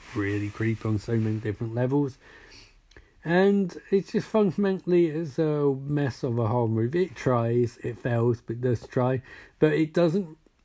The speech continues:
even really have the aesthetic of Quiet Place. And actually, it's kind of weird, 'cause Stan Tucci is actually married to Emily Blunt's sister. And Emily Blunt obviously was in Quiet Place. She's married to John Krasinski, who wrote, who, uh, ed-,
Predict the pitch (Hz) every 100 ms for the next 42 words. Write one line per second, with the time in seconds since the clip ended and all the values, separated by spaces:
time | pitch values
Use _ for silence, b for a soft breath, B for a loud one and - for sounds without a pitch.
0 | _ - 165 151 156 151 143 139 135 -
1 | 127 - - 143 - 143 131 - 202 196
2 | - 185 208 302 359 359 - - 311 262
3 | 277 214 208 - 220 254 233 254 196 -
4 | 170 165 139 165 165 170 151 120 139 135
5 | 135 127 123 131 131 - 180 - 101 92
6 | B B B B - 135 135 151 143 117
7 | - 113 113 110 104 - 110 110 104 104
8 | 98 127 131 120 127 123 - 107 110 107
9 | 110 107 98 92 101 135 143 - - 127
10 | 107 101 101 104 107 - B B B B
11 | - 110 104 - _ _ _ _ _ _
12 | - 104 107 104 - - 143